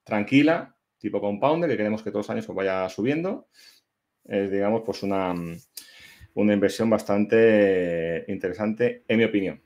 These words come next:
Cada uno que haga su análisis, sus números y <laughs> tome sus decisiones. Pero bueno, ese caso que yo considero, el que tengo en mi modelo y con el que estoy invertido en,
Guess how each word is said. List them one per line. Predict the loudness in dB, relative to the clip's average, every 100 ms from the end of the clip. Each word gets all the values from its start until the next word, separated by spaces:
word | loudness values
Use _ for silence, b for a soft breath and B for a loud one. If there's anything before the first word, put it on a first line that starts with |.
| _
Cada | -12 -6
uno | -4 -4
que |
haga | -6 -10
su | -8
análisis, | 0 0 0 -2 -4 -4
sus | -6
números | -4 2 4 4 2
y | -8 -6 -8 -8
<laughs> | -4 -2 -4 -10 -6
tome | -4 0
sus | -2
decisiones. | 0 0 4 4 4 -2 B B B B 2
Pero | 4
bueno, | 4 0
ese | 2 6
caso | 6 8
que | 6 6
yo | 4
considero, | 4 0 4 6 6 2 -8 -12
el | -6
que | 0
tengo | 2
en | 2
mi |
modelo | 2 4 4 4 0 -8
y |
con | -6 -6
el | -6
que | -8 -6 -6 -8 -12 -16 -18
estoy | -14 -12
invertido | -10 -10 -10 -10
en, | -10 -18